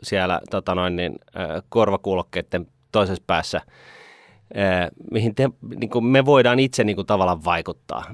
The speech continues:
ja siis tehdä ja harrastaa tai olla harrastamatta tai pohtia ja näin. Ja me päätettiin sitten mennä siinä, niin kuin sä tuossa, ä,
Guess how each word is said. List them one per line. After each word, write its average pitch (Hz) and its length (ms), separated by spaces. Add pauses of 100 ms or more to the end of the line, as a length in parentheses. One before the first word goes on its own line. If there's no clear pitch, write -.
ja 87 220
siis - 420 (180)
tehdä 85 380 (180)
ja 95 100
harrastaa 80 680 (160)
tai 90 140
olla 92 180
harrastamatta 85 800 (100)
tai 85 200
pohtia - 420 (180)
ja 95 120
näin. 82 240 (760)
Ja 139 120 (140)
me 185 80
päätettiin 180 460
sitten 180 280
mennä 196 300
siinä, 151 200
niin 165 100
kuin 156 100
sä 160 140
tuossa, 156 320
ä, 85 60